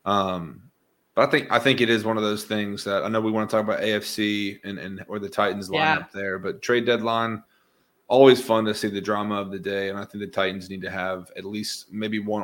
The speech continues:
Speaker 1: or two potentially. I think it'll be a lot to get to depending on what they're looking for, but, um,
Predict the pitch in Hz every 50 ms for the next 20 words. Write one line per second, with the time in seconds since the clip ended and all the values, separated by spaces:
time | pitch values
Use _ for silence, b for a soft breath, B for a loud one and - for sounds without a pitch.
0 | - 95 104 104 101 - - - 101 98 - - - - 95 98 - - 92 98
1 | 98 95 92 90 90 B B B B B B B B B B B B B _ _
2 | _ _ _ _ _ _ _ _ - - - - 101 101 98 90 98 98 92 98
3 | 101 98 95 - - - 76 - - - - 95 95 90 85 - - 82 80 87
4 | 87 85 - 85 82 90 98 101 - 82 82 - - 87 87 92 92 92 90 95
5 | 92 80 - - 90 87 90 85 78 67 -